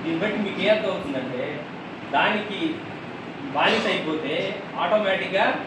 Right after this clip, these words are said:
అమ్మ ఎవరు, కుటుంబం ఏంది, మన పరిస్థితి ఏంది, ఎందుకు చేయాల్సింది, ఇవన్నీ ఏం గుర్తురావు. ఆ టైంలో వాడు ఏం చేయాలా? గంజాయి సేవించాలి.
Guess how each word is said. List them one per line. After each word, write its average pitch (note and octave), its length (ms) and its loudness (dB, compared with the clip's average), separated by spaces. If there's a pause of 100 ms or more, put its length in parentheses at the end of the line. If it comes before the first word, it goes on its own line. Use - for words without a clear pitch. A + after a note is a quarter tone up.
(140)
అమ్మ F3+ 220 -4
ఎవరు, E3 520 0 (100)
కుటుంబం F3+ 360 0
ఏంది, D#3 580 0
మన C3 60 -2 (120)
పరిస్థితి F#3 340 -4
ఏంది, D#3 200 -2
ఎందుకు - 460 -6
చేయాల్సింది, E3 320 0
ఇవన్నీ D#3+ 400 -4
ఏం F#3 60 -4
గుర్తురావు. - 420 -6 (1080)
ఆ E3+ 180 4
టైంలో G#3+ 260 4
వాడు F#3+ 180 4
ఏం G#3+ 140 2
చేయాలా? F#3+ 500 2 (500)
గంజాయి F3 280 0
సేవించాలి. - 540 -2